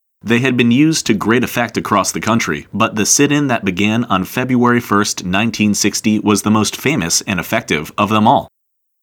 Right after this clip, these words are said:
It began late in the afternoon at the Woolworth department store in Greensboro, where four African American students from the North Carolina Agricultural and Technical State University had been shopping that day.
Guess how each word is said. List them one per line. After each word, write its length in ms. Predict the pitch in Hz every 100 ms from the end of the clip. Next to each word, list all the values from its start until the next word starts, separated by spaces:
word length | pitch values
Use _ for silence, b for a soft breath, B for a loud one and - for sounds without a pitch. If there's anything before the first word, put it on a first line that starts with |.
| _ -
It 160 | 131
began 400 | 135 127 139 147
late 260 | 110 147 -
in 100 | 123
the 140 | 107
afternoon 540 | 110 - 120 92 85 92
at 120 | 101
the 100 | 101
Woolworth 580 | 95 120 139 117 120 -
department 460 | 110 117 127 90 80
store 300 | - 78 80
in 180 | 104
Greensboro, 680 | 101 104 123 117 85 76 69 -
where 260 | 90 90
four 420 | - 98 101 110
African 360 | 98 101 104 113
American 380 | 107 107 110 110
students 400 | - 135 98 98
from 200 | 120 113
the 80 | 104
North 300 | 107 147 -
Carolina 560 | 131 123 110 117 120
Agricultural 760 | 110 123 131 - 120 - 123 123
and 200 | 90 85
Technical 400 | 120 95 104 107
State 320 | - - 107
University 640 | 107 101 90 - 78 78
had 240 | - 123 127
been 140 | 127
shopping 460 | 120 139 147 85 85
that 200 | 92 80
day. 300 | 120 85